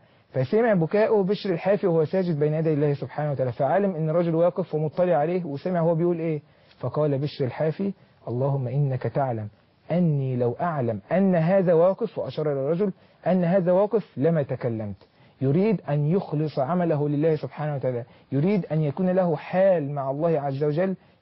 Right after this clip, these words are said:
لا يطلع عليه أحد. هكذا لابد أن يكون عملنا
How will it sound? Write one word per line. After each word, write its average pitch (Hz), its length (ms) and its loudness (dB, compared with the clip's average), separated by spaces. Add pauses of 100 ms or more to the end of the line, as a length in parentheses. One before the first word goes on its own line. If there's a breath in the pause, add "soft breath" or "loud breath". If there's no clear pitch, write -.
لا 151 320 2
يطلع 143 720 0
عليه 147 360 -2
أحد. 170 260 -4
هكذا 156 460 -2
لابد 143 340 -4
أن 135 160 -6
يكون 143 300 -4
عملنا 151 440 -2